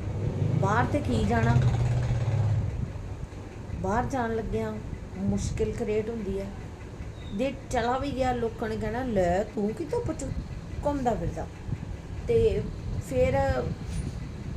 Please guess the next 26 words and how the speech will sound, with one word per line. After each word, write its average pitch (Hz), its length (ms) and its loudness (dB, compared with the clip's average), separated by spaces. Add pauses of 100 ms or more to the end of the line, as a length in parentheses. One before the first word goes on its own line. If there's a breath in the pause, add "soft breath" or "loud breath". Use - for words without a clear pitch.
(460)
ਚੰਗਾ 190 280 2
ਨਹੀਂ 190 120 2
ਲੱਗਦਾ। 185 340 0 (560)
ਲੈ 190 360 2 (240)
ਕਿਹੜੀ, 226 360 4 (220)
ਜੇ 226 80 4
ਬੰਦਾ 214 300 0
ਕਹਿੰਦਾ, 220 240 -2
"ਚੱਲ 220 200 -2
ਬਾਜ਼ਾਰ 185 480 0
ਕਿਤੇ 196 280 -8 (140)
ਘੁੰਮ 208 200 -4
ਆਉਂਦੇ 180 160 -6
ਆ," 180 60 -4 (680)
ਲੈ 196 200 2 (240)
ਇੰਨੀ 208 260 0
ਧੁੱਪੇ - 380 2
ਕਿਹੜੀ 220 280 2
ਚੀਜ਼ 269 260 -4
ਲੈਣ 233 260 -2
ਜਾਣੀ 208 220 -6
ਸੀ? 214 160 -8
ਹੁਣ 208 180 -4
ਦੇਖੋ 208 260 -4
ਸ਼ਾਮ 208 320 -4
ਨੂੰ 190 140 -6